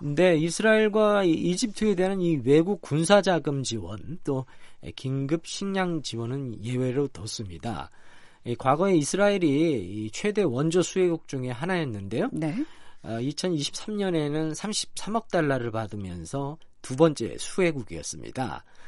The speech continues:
Speaker 1: 아, 이런 순위는 이 수혜국의 필요와 또 미국의 이 정책에 따라서 변동됩니다.
Speaker 2: 네. 트럼프 행정부가 이제 원조 프로그램 일시 중단한다고 해서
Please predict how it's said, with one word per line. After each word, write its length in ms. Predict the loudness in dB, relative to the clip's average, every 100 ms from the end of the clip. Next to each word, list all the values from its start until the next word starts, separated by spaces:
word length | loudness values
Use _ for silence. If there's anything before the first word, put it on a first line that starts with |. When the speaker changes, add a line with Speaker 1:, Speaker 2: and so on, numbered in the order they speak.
| -16 -20 -12
Speaker 1:
아, 220 | -8 -4
이런 360 | 0 0 0 -2
순위는 400 | -2 -2 -2 0
이 80 | -2
수혜국의 640 | 0 2 2 0 0 -2
필요와 600 | -2 -2 0 0 -2 -8 -6
또 380 | -4 -2 -4 -6 -6
미국의 500 | -6 -2 0 0 0 -12 -16 -12
이 140 | -10 -8
정책에 400 | -8 -4 -4 -4
따라서 400 | -6 -8 -8 -10
변동됩니다. 840 | -6 -4 -4 -6 -8 -12 -12 -10 -6 -2
Speaker 2:
네. 140 | -2 -4 -10 -14 -18 -14
트럼프 580 | 4 6 6 4 4 4
행정부가 480 | 6 6 6 4 2
이제 140 | 4
원조 340 | 4 4 4 0
프로그램 440 | 0 2 2 2
일시 300 | 2 0 -2
중단한다고 760 | 2 2 4 2 0 -2 -2 -2
해서 360 | -2 -4 -4